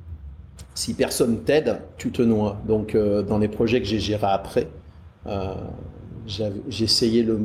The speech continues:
maxi-, au maximum, de, quand le client était pas content, de faire blocus, qu'il emmerde pas l'équipe. J'étais là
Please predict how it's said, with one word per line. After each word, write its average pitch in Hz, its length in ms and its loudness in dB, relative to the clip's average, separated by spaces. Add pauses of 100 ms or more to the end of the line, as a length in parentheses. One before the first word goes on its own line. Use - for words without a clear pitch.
(140)
maxi-, 120 600 2
au 120 120 0
maximum, 131 760 2
de, 107 180 4
quand 104 260 0
le 110 80 -4
client 123 260 -4
était 117 160 0
pas 113 140 0
content, 120 380 -4
de 113 120 -10
faire 107 180 0
blocus, 104 640 -4 (160)
qu'il 120 160 -4
emmerde 107 240 0
pas 135 80 4
l'équipe. - 320 -4 (880)
J'étais 113 320 4
là 123 320 0